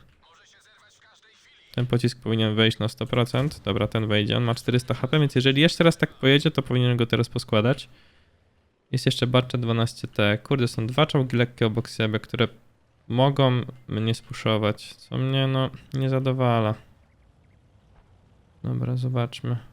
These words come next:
Powinienem teraz ich spotować. Jeżeli teraz ten Batchat będzie chciał na mnie jechać, to ten Indian oraz Scorpion powin-,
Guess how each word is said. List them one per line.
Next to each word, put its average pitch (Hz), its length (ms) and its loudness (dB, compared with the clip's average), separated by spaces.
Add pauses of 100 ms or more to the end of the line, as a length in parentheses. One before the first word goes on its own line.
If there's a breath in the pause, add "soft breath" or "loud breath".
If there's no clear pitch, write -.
(1500)
Powinienem 131 260 0
teraz 123 240 0
ich - 80 -8
spotować. 104 680 -2 (260 soft breath)
Jeżeli 120 200 2
teraz 156 220 2
ten 127 160 0
Batchat 135 240 2
będzie 123 200 0
chciał 120 120 -2
na 117 80 0
mnie 110 220 0
jechać, 120 340 -2
to 123 320 2 (120)
ten 117 140 0
Indian 131 420 0
oraz 120 180 2
Scorpion 123 400 -2
powin-, 120 260 -4